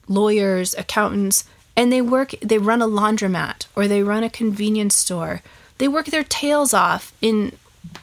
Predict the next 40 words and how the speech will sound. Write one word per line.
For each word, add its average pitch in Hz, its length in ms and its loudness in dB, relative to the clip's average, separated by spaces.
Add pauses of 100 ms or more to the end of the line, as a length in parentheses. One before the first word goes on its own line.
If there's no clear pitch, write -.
(200)
in 233 120 4
s-, - 340 0 (140)
in 220 220 2
jobs 247 440 2
that 202 160 2
are 190 160 0 (560)
beneath 233 640 2
their 240 180 0
education 196 720 -2
in 196 260 -4
order 233 400 0 (340)
to 226 100 0
give 196 200 0
their 185 140 -2
kids - 260 -8
a 175 80 -4
leg 170 280 -6
up. - 280 -10 (640)
There 226 220 4
is 214 420 2
so - 300 2
much 269 260 2
dignity 202 840 -2 (600)
to 214 160 2
be 208 400 2
seen 220 560 2
in 185 220 -2
that, 170 420 -6 (100)
and 202 200 2
yet 202 420 0 (920)
Marxism 208 760 2
has 202 280 0
taught, 185 320 2
like, 196 200 -4
they're 196 300 2
working 196 380 -2
hard, 226 260 -2
they're 196 140 -2
getting 202 280 -6
ahead, 202 480 0